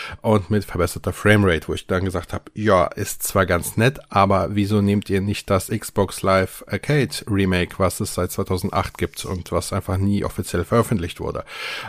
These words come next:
Ähm, und dann kam der Burner. Dann ist nämlich bekannt geworden, dass die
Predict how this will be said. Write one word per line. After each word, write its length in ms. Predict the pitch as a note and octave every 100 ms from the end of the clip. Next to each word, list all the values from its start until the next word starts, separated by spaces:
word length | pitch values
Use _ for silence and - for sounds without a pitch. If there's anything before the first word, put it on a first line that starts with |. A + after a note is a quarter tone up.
| -
Ähm, 420 | G2+ F#2+ F#2+ F#2 - - - - -
und 200 | A2+ G#2
dann 220 | B2+ D#3+
kam 460 | - C#3 C3+ C3+ -
der 240 | A2+ G#2+
Burner. 460 | G2+ G2+ F#2+ E2+ E2+
Dann 280 | G2 B2+
ist 160 | - -
nämlich 220 | A#2+ A2
bekannt 320 | G#2+ - D3
geworden, 460 | D3 F#2 F#2+ G#2 G2+
dass 340 | G2+ G2 -
die 240 | - G#2